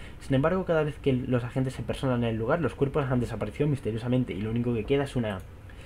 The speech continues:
bandada de cuervos. De momento estamos tratando estos avisos como de prioridad baja y no descartamos que se trate de un, una simple broma de mal gusto por parte de jóvenes de la zona. Vale, y he visto otra carta aquí.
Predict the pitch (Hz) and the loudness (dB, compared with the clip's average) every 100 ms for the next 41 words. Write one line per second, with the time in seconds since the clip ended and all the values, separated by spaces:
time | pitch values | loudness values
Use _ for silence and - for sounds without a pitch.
0 | - - 117 117 110 143 147 104 107 95 | -14 -8 0 2 4 4 4 4 0 0
1 | 92 - 117 123 147 165 165 127 120 117 | -6 -4 0 2 2 2 0 0 -2 -2
2 | 110 131 170 - 127 123 - 123 196 - | -2 2 0 0 -6 -6 0 0 0 -4
3 | - 123 110 107 107 104 - 117 117 110 | 0 0 2 0 -2 -6 -10 -2 0 2
4 | 110 127 110 - 190 - - - - - | 2 0 -2 -4 -8 -8 -14 -14 -14 -6
5 | 147 170 185 151 143 165 175 143 - - | 4 4 4 0 2 0 0 -2 -2 0
6 | 139 170 151 117 - - - 131 - 127 | 0 2 2 0 -2 -8 0 0 2 0
7 | 120 107 110 143 170 139 120 127 143 - | 2 0 2 4 4 4 4 2 2 2
8 | 143 110 131 131 104 104 135 175 - 147 | 0 2 2 2 0 0 0 0 0 -2
9 | 139 104 101 - - - - - - 143 | -2 -2 -2 -4 -8 -8 -8 -8 -8 -2
10 | 123 98 175 - - - - - 131 - | 0 2 0 -4 -10 -12 -8 2 2 2
11 | 123 117 117 120 143 | 0 2 0 0 0